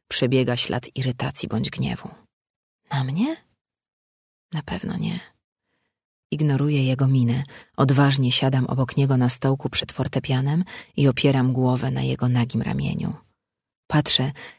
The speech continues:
jak jego sprawne palce pieszczą klawisze. „Co to było?” pytam, gdy utwór dobiega końca. Chopin,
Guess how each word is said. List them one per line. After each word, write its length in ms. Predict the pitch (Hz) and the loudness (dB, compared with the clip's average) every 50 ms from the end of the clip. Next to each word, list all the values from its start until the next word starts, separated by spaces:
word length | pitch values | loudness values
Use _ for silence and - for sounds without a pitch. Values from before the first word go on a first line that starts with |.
| _ _ | _ _
jak 180 | 143 131 - - | -2 0 2 0
jego 160 | 131 143 135 | 2 2 2
sprawne 480 | - - - - 143 147 147 143 135 127 | 0 0 0 0 0 2 2 2 0 0
palce 500 | - 143 131 131 127 - - 139 139 139 - - - _ _ _ _ _ _ _ | 0 0 0 0 0 0 -2 -2 -4 -4 -8 -16 -20 _ _ _ _ _ _ _
pieszczą 400 | - - - - - - - 82 | -8 -6 -2 -2 -2 -2 -4 -8
klawisze. 640 | - - - 76 71 71 67 - - - - 170 160 - _ _ _ _ _ _ _ _ _ _ _ _ _ _ _ _ _ _ _ _ _ _ _ _ _ _ _ _ _ _ _ | -6 -6 -6 -4 -4 2 2 2 2 2 -2 -8 -12 -14 _ _ _ _ _ _ _ _ _ _ _ _ _ _ _ _ _ _ _ _ _ _ _ _ _ _ _ _ _ _ _
„Co 240 | _ - - - 247 | _ -6 -4 -4 -4
to 200 | - - 269 175 | 0 2 0 2
było?” 580 | 147 143 131 127 120 120 120 127 143 156 175 - _ _ _ _ _ _ _ _ _ _ _ _ _ _ _ | 2 2 2 4 2 2 0 -2 -2 -4 -6 -8 _ _ _ _ _ _ _ _ _ _ _ _ _ _ _
pytam, 380 | - - 147 - 143 147 160 165 - _ - _ _ _ _ _ _ - | -10 -10 -6 -4 -4 -4 -4 -4 -8 _ -20 _ _ _ _ _ _ -2
gdy 240 | 139 139 135 139 - | 0 2 2 2 2
utwór 400 | - 131 - - - 131 120 123 | 2 -2 -4 -6 -6 -6 -4 -4
dobiega 380 | 123 113 120 110 - - - | -4 -2 -2 -2 -2 -4 -6
końca. 560 | - - - 135 135 - - - 185 - 160 - _ _ _ _ _ _ _ _ _ _ _ _ _ _ _ _ _ _ _ _ - - - | -6 -6 -6 -6 -4 -6 -6 -6 -4 -6 -8 -10 _ _ _ _ _ _ _ _ _ _ _ _ _ _ _ _ _ _ _ _ -4 -2 -2
Chopin, 380 | 214 185 - - - 147 156 | -2 -2 -2 -6 -6 -6 -6